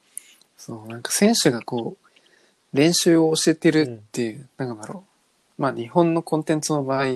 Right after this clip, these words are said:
Speaker 1: そういうのを配信してるけど、
Speaker 2: <laughs>
Speaker 1: もう海外なんか逆に先
Speaker 2: うん。
Speaker 1: 行ってるような感じしててさ、じ-、自分から見ると。でもゲームしてるんだぜ。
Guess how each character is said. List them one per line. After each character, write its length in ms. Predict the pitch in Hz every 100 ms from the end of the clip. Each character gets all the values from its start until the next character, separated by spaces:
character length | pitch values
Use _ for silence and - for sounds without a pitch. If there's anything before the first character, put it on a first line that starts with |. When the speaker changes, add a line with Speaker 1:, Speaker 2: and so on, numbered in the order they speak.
| 170
Speaker 1:
そ 160 | - 143
う 40 |
い 40 | 135
う 20 |
の 80 | 117
を 20 |
配 180 | - 113
信 180 | - 120
し 80 |
て 80 | -
る 80 | 120
け 120 | -
ど、 200 | 185 - _ _ -
Speaker 2:
<laughs> 760 | - - 160 156 143 _ _
Speaker 1:
も 80 | 147
う 0 |
海 220 | - 185
外 140 | 147
な 100 | 117
ん 40 | 117
か 100 | -
逆 280 | 123 120 143
に 280 | 143 156 - _ _ _ _
先 520 | - 147 135 160 160 -
Speaker 2:
う 40 |
ん。 300 | 127 110 107 - _
Speaker 1:
行 100 | 147
っ 40 | -
て 160 | 160
る 80 | 151
よ 120 | 156
う 20 |
な 100 | 131
感 220 | 104 123 113
じ 140 | 117
し 100 | -
て 80 | -
て 180 | - -
さ、 220 | - - _ _ _ _ _ - - -
じ-、 240 | - - _ _ -
自 140 | -
分 360 | 131 143 139 135
か 260 | - -
ら 80 | 139
見 140 | 131 131
る 100 | 151
と。 200 | 156 - _ - - - - _ _ _ -
で 80 | 120
も 100 | 110
ゲ 140 | - 147
ー 60 |
ム 100 | 302
し 100 | 311
て 100 | 349
る 120 | 370
ん 40 | 403
だ 80 | 226
ぜ。 300 | - -